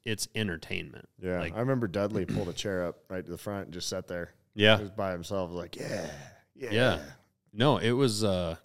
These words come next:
Speaker 1: it was freaking awesome, dude. And then, and then, y-, you know, y-, the way you guys can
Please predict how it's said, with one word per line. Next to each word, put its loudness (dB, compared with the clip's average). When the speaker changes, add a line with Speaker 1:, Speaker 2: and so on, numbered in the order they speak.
Speaker 1:
it -2
was -2
freaking -6
awesome, -4
dude. -2
And 6
then, 6
and 2
then, 4
y-, -2
you -2
know, 0
y-, -2
the -4
way 4
you 2
guys -2
can -4